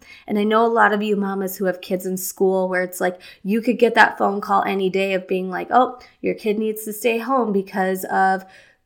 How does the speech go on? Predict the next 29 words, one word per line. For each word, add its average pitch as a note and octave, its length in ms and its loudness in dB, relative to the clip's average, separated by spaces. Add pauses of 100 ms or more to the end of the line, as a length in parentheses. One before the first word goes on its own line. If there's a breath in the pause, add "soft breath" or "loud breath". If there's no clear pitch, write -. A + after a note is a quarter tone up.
this, G3+ 480 -2
the F#3+ 180 -4
school G#3+ 680 0
shutting F#3+ 320 -4
down F#3 260 0
or F#3+ 100 -4
their G3 180 -2
class G3+ 580 2
or G3 320 0 (220 loud breath)
s-, - 260 -12
some D4+ 260 2
sort C#4 260 2
of B3+ 180 -2
outside G#3+ 420 0
situation G3 540 -4
like F#3 180 -8
that." F3 240 0
And A3 160 -6
you've A#3 160 -8
got B3 260 0
work A#3+ 320 0
and F#3+ 160 -6
you've G#3+ 200 -6
got A#3+ 240 -4
this G#3 280 -2
and G3 220 -6
you've G#3+ 200 -6
got B3 260 -2
that. A#3+ 260 2